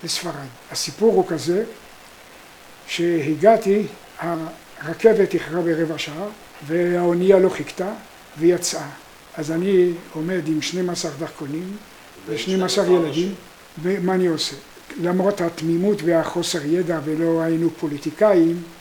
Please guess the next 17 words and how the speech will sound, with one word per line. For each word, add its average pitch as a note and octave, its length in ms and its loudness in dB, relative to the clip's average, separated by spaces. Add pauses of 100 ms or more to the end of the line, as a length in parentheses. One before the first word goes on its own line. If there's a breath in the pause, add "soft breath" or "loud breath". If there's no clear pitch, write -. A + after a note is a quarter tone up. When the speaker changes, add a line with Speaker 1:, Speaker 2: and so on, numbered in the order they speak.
(460)
Speaker 1:
אה, E3+ 240 -2 (100)
אין G3 120 -2
לי A#3 80 0
כתובת G3+ 640 4
ב-, E3+ 500 4 (120)
בטנג'יר. E3 480 -2 (380)
בוא F3+ 100 0
ת-, F3+ 100 -6
אם G#3 240 2
יש A3+ 100 -2
לך E3+ 80 -8
בעיה, F3 540 0 (500)
אז E3 180 -4
אני, A#3 380 2 (540)
הייתה E3+ 200 -2
לי G#3 120 8
הבעיה, E3 560 2